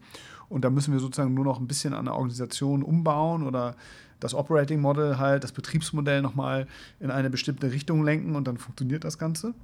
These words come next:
Und dann gibt's andere Unternehmen, und das ist fairerweise eher die Vielzahl am Markt, ähm, wo man eigentlich sagen muss, da ist so gut wie gar nichts vorhanden, weil es wirklich neu ist.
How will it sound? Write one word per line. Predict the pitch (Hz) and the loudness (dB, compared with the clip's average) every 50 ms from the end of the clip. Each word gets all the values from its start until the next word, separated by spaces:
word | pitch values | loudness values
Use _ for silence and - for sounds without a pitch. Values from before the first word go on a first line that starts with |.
| - - _ - - - - - | -20 -20 _ -20 -20 -20 -8 -4
Und | 147 131 123 | -2 0 2
dann | 123 135 | 2 2
gibt's | 139 135 131 - | 2 2 0 -2
andere | - 135 147 147 147 | 0 0 0 2 0
Unternehmen, | 147 147 147 143 139 143 156 160 165 156 131 | 2 2 4 4 4 4 2 2 2 0 -2
und | 117 107 | -4 -6
das | 113 - - | -6 -8 -8
ist | 120 - - - - | -8 -8 -10 -12 -12
fairerweise | - - 131 123 123 120 120 120 113 117 120 117 110 | -6 -4 -2 0 2 4 2 2 2 0 -2 -4 -4
eher | 101 107 113 - - 139 123 123 127 | -6 -8 -10 -8 -4 0 0 0 0
die | 127 131 | 0 -2
Vielzahl | 123 - - 151 156 170 160 - - 156 143 143 147 156 170 165 - - - - - - - - | -4 -2 2 4 4 4 4 2 0 0 2 2 2 0 0 -4 -6 -14 -20 -20 -20 -20 -20 -10
am | - - 143 143 | -4 0 0 2
Markt, | 135 131 135 143 156 156 151 - - | 2 4 6 4 4 4 2 -4 -4
ähm, | - 127 127 131 131 127 - - - - - - - _ - | -2 -2 0 0 -2 -4 -8 -14 -20 -20 -20 -20 -20 _ 0
wo | 131 | 2
man | 131 131 127 | 4 4 4
eigentlich | 110 107 127 135 123 | 2 2 2 2 2
sagen | 127 131 120 135 143 135 | 2 2 2 4 4 4
muss, | 131 127 127 | 2 2 0
da | - 123 | 0 -2
ist | - - 131 - - | -2 0 -4 -6 -6
so | 127 127 | -6 -4
gut | 135 143 131 | -4 -2 -2
wie | 123 120 | -2 0
gar | 127 127 135 | 2 2 4
nichts | 151 156 156 - | 4 4 2 0
vorhanden, | - 127 113 101 120 120 113 - 147 170 208 | -2 -4 -4 -2 -4 -4 -4 -4 -4 -2 0
weil | 165 120 | 0 -2
es | 117 113 | -2 -2
wirklich | 113 123 131 - 131 - | -2 -4 -2 -2 -2 -2
neu | 127 123 117 113 113 117 | 0 2 2 2 2 2
ist. | - - 151 202 202 - - | 0 0 -2 -2 -2 -4 -10